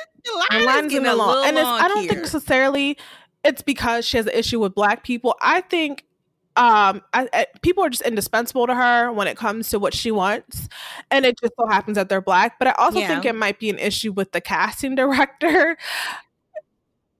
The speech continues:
Speaker 1: Well, I was gonna say, I, I wasn't
Speaker 2: No,
Speaker 1: so
Speaker 2: I
Speaker 1: much
Speaker 2: think it's
Speaker 1: pointing
Speaker 2: the
Speaker 1: it out for
Speaker 2: show.
Speaker 1: June's character.
Speaker 2: Yeah.
Speaker 1: I was just saying the show in general, I couldn't figure out, because you remember Emily's character ran over a dude.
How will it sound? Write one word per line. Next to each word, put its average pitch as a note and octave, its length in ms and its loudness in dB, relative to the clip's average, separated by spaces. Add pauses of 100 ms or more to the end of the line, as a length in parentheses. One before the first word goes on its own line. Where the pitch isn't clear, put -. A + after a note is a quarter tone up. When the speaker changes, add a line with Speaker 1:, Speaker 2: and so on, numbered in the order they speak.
(640)
Speaker 1:
Well, D#4 180 4
I - 300 -4
was F4 120 -2
gonna D#4 160 -6 (140)
say, D4+ 180 4
I, C#4+ 280 4
I D#4 120 4
wasn't - 0 -
Speaker 2:
No, F#3 280 4
Speaker 1:
so D4+ 80 4
Speaker 2:
I C#4+ 80 4
Speaker 1:
much C#4 180 0
Speaker 2:
think B3 60 -6
it's B3+ 60 0
Speaker 1:
pointing B3+ 220 0
Speaker 2:
the C4 60 2
Speaker 1:
it B3+ 60 4
out - 80 4
for - 120 4
Speaker 2:
show. D#3 140 0
Speaker 1:
June's D4+ 380 -2
character. A#3+ 380 -2
Speaker 2:
Yeah. A3 220 2
Speaker 1:
I - 40 -4
was D4+ 80 -6
just C4 180 -4
saying C4 200 0
the G#3+ 100 0
show C4 280 0
in A3 140 -2
general, A#3 600 2 (140)
I C#4+ 40 -6
couldn't B3+ 200 -4
figure B3 200 -2
out, A#3 100 0
because C4+ 260 -2
you D#4+ 80 -2
remember C#4 300 -2
Emily's D#4 440 -4
character A#3 720 -4 (400)
ran C4+ 320 2
over C#4 360 0
a A3+ 80 0
dude. E3+ 460 -6